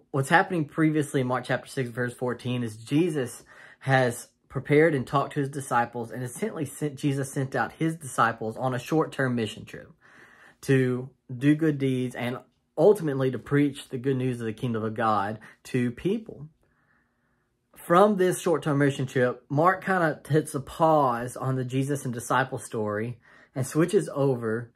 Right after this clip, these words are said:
to King Herod and his reaction to hearing about Jesus. And it ultimately tells the story of John's death.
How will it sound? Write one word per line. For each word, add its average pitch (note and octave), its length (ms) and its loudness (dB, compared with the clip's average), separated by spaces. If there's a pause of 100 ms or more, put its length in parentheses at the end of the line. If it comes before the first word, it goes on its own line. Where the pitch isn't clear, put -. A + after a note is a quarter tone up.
(400)
to C3 560 0
King B2+ 260 -2
Herod B2 540 -2
and A#2+ 100 -6
his C3+ 220 2
reaction C#3 580 -2
to B2+ 80 -6
hearing D3+ 380 -2
about A2 320 -4
Jesus. - 480 -14 (720)
And C3+ 200 2
it C#3+ 40 2
ultimately E3+ 420 0
tells C3+ 300 0
the B2 80 -10
story C#3+ 580 0
of B2+ 440 -2
John's A#2 460 -4
death. D3+ 420 -4